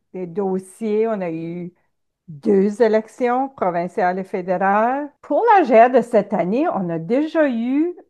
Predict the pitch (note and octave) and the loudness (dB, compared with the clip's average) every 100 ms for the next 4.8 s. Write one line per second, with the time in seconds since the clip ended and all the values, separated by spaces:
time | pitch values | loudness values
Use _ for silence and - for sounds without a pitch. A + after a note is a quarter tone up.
0 | G3 F3+ D#3+ D#3 D#3+ D#3+ G#3+ _ _ _ | -8 -4 -2 -4 -4 -6 -12 _ _ _
1 | _ _ _ G3 F#3+ F3+ F3 E3+ - - | _ _ _ -4 -2 -2 -4 -6 -6 -4
2 | G3+ G#3+ G3+ F#3+ G3 - G#3+ G3+ A#3 A#3 | -2 4 4 4 -2 -6 -2 0 0 -2
3 | F3 E3+ E3 D#3 D#3+ F#3+ G#3+ F#3 G3 - | -4 -4 -4 -4 -2 -2 2 0 0 -6
4 | A#3 A#3 G#3 F#3 - F#3+ - | -8 -8 -6 -4 -2 -4 -6